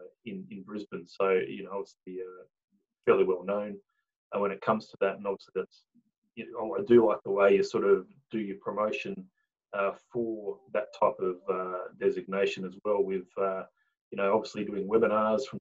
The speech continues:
t-, you know, from time to time or video, uh, logs, that sort of thing, uh, where you're discussing different, uh, technical, uh, sometimes technical issues, sometimes just real life sort of issues,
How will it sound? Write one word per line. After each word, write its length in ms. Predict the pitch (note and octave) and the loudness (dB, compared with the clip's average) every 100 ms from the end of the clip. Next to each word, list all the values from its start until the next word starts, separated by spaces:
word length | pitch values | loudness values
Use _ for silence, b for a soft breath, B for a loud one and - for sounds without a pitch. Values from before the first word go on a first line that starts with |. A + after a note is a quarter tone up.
| - | -12
t-, 100 | - | -10
you 80 | G#2+ | -4
know, 160 | G2 | -4
from 160 | - F#2+ | -4 -4
time 180 | A2 G2+ | -2 0
to 80 | G2 | 0
time 240 | A2+ G#2+ | 2 2
or 200 | G2 F#2 F2 - | 2 -4 -8 -4
video, 460 | A2+ A2+ A2 G#2+ G#2 G2+ _ _ _ | -2 4 6 6 4 -2 _ _ _
uh, 240 | G2+ G2 F#2+ G2 _ _ _ _ | 0 2 2 -2 _ _ _ _
logs, 580 | G#2 G2 G#2+ A2+ - - - | -8 -4 -4 -4 -12 -16 -4
that 160 | - - | -4 -2
sort 160 | G#2 | -2
of 100 | G2 | -2
thing, 300 | - G#2 G#2 | -2 -4 0
uh, 120 | G2 F#2+ | 4 6
where 120 | G2 | 6
you're 140 | G2 | 4
discussing 520 | F#2+ - - - F#2+ G2 | -2 -4 -4 -2 -4 -6
different, 340 | G2+ F#2+ F2+ - G2 | -6 -8 -8 -8 -2
uh, 160 | F#2+ F#2+ - _ _ _ - | 0 -2 -6 _ _ _ 2
technical, 680 | A2+ - - G#2+ G#2 G2 - G2 | 2 0 -6 -4 -2 -6 -6 -16
uh, 80 | F#2+ | -16
sometimes 400 | - A2 G2+ G2 - | -2 0 0 -2 -2
technical 380 | A2 G2 G2 | -6 -6 -10
issues, 260 | A2+ A2+ G2+ | -6 -4 -4
sometimes 420 | - G#2 G2+ F#2+ F#2+ | -4 -4 -6 -8 -12
just 140 | - _ | -14 _
real 240 | A2+ A2 | -4 -2
life 140 | G2+ - | -2 -4
sort 140 | - - | -6 -10
of 60 | G#2 | -4
issues, 500 | A2+ A#2+ A#2 A2+ - | -2 0 0 0 -4